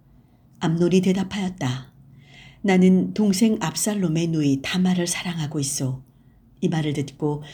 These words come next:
요나답이 한 꾀를 일러주었다. 병든 채 하고 자리에 누워있다가 부왕께서 문병 오시거든 누이 동생 다말을 보내어 음식 시중을 들게 해달라고 청을 드려보십시오.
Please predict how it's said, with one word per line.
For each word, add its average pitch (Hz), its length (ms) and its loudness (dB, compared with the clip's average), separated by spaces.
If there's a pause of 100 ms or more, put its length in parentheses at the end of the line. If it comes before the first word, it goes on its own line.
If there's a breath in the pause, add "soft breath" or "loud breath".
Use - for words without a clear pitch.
(240 loud breath)
요나답이 160 760 0
한 202 420 -2
꾀를 170 520 -2
일러주었다. 170 760 -4 (880 soft breath)
병든 190 460 6
채 196 160 0
하고 180 400 -2
자리에 190 380 -2
누워있다가 156 880 -2 (380 loud breath)
부왕께서 160 920 0
문병 180 440 0
오시거든 147 680 -4 (380 loud breath)
누이 202 220 4
동생 196 480 2
다말을 180 520 -2
보내어 139 540 -2 (340 loud breath)
음식 180 360 2
시중을 180 480 0
들게 180 360 0
해달라고 147 840 -4
청을 190 360 0
드려보십시오. 151 840 -4